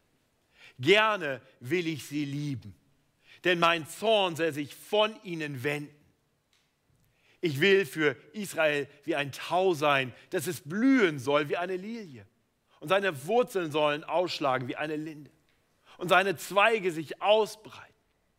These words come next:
dass es so schön sei wie ein Ölbaum und so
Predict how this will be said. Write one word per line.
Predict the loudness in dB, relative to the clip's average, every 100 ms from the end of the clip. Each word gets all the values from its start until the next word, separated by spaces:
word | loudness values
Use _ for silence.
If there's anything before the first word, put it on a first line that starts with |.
| _ _ _ _ _
dass | -12 -10
es | -10
so | -8 -8
schön | -6 0 0 0 -2
sei | -2 -2
wie | -2
ein | -4 -6 -6
Ölbaum | 2 2 2 -4 -18 _ _ _ _ _ -4
und | 0
so | 2 0